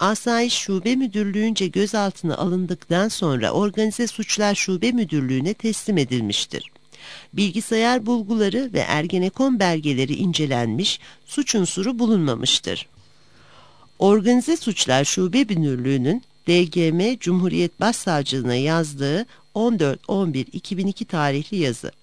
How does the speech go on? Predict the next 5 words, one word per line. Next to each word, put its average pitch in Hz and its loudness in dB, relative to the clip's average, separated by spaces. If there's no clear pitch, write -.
Daha 220 4
sonra 294 4
alınan 240 4
mülakat 156 0
incelenerek 143 0